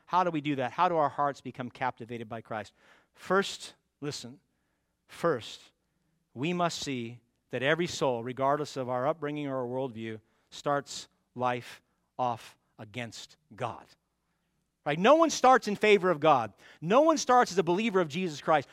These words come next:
We all start off against God, born into sin, living in sin. Look at verse seven, Acts twenty-two.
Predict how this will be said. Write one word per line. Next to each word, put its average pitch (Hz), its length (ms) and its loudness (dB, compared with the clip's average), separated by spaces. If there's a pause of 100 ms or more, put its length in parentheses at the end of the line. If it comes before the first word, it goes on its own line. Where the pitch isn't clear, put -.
(100)
We 156 140 2
all 294 260 12
start 247 320 8
off 190 300 8 (160)
against 185 400 2
God, 131 220 4 (180)
born 185 300 4
into 269 200 -2
sin, 262 400 0 (160)
living 196 360 8
in 151 80 -2
sin. 143 200 -4
Look 190 140 2
at 208 60 4
verse 208 180 2
seven, 160 320 2
Acts 151 240 -2
twenty-two. 151 480 -6